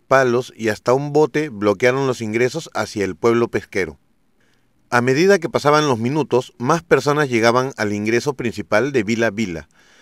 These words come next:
Funcionarios estatales, representantes de diferentes gremios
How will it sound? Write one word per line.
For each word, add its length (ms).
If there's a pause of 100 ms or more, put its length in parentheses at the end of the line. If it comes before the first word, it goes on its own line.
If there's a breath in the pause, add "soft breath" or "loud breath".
(140 soft breath)
Funcionarios 640
estatales, 680
representantes 760
de 80
diferentes 540
gremios 480